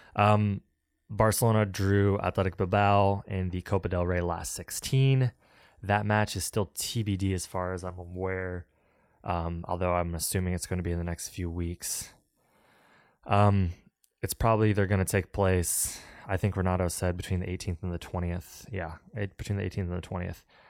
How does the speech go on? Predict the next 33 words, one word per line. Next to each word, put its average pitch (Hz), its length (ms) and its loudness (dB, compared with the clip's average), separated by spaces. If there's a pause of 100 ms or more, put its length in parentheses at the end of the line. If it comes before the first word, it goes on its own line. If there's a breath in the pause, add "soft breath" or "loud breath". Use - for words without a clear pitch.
(140 soft breath)
Other 113 180 6
matches 104 300 4
of 98 80 -2
note: 101 400 6
uh, 90 340 2
Real 92 220 2
Sociedad 90 540 0
versus 85 220 -4
Atletico 87 380 -4
Madrid, 90 560 2 (640 soft breath)
uh, 85 460 -6 (540)
Elche 92 280 0
versus 85 340 -2
Real 87 200 0
Madrid, 85 500 -4 (360)
uh, 85 320 -10
and 87 200 -8
then, 82 460 -8
uh, 85 360 -12 (720)
that's - 160 -8
kind 139 200 -4
of, 110 320 -4
there's - 140 -6
not 131 60 -4
really 127 120 -4
that 107 100 -2
many 101 140 -2
interesting 87 400 -4
matches, 82 540 -6
honestly. 85 320 -4
The 82 100 -6
Bilbao 92 560 2
and 87 420 -4